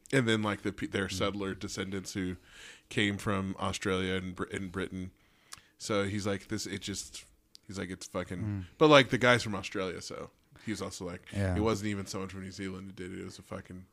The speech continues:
Speaker 2: And, like, all the wording, too, has both languages on all the signages.
Speaker 1: Yeah.
Speaker 2: Mm-hmm.
Speaker 1: So it's, like, the least racist country in the world.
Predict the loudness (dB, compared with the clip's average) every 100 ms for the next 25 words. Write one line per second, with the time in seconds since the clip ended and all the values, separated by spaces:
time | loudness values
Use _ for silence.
0 | _ 4 6 4 2 -14 _ _ 6 8
1 | 10 10 8 10 6 8 8 10 8 4
2 | 0 4 6 6 6 6 6 2 2 4
3 | 4 4 6 6 6 6 6 6 6 4
4 | 4 -2 -14 -16 -12 -10 -10 -4 2 2
5 | 4 2 2 -6 -16 -16 _ _ _ _
6 | -2 0 2 2 0 -4 -10 -20 _ 2
7 | 4 4 0 -2 -4 -4 -4 -2 -4 -4
8 | -6 -8 -6 -4 -2 -2 -6